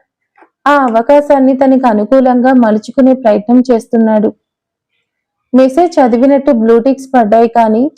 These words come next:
చాలాసేపటి వరకు ఎలాంటి రిప్లై రాలేదు అతనికి.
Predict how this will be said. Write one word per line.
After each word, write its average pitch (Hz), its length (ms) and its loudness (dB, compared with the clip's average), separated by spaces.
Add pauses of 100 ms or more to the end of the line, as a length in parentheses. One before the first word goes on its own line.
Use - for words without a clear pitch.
చాలాసేపటి 262 680 0
వరకు 233 520 -2 (720)
ఎలాంటి 233 400 2
రిప్లై 262 380 0
రాలేదు 233 480 0 (280)
అతనికి. 233 540 -2